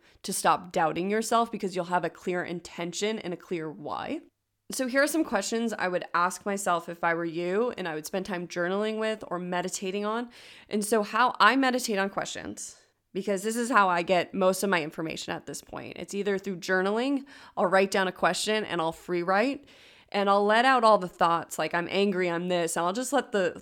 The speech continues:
thoughts, and then it'll start to become more coherent, if that makes sense. So sometimes the thoughts I'm writing are just like,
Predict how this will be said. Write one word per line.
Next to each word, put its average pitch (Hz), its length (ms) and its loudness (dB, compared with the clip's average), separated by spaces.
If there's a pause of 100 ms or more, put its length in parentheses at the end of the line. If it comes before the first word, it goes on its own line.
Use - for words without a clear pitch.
thoughts, 185 380 2
and 208 200 0
then 220 160 4
it'll 277 220 4
start 262 240 4
to 208 60 -8
become 208 260 -2
more 180 260 4
coherent, 180 800 -4
if 208 140 -8
that 220 160 0
makes 226 220 0
sense. 220 260 -2
So 175 180 0 (360)
sometimes 240 560 2 (100)
the 214 100 2
thoughts 208 320 4
I'm 208 140 2
writing 196 180 4
are 185 120 2
just 180 260 -4
like, 185 240 -2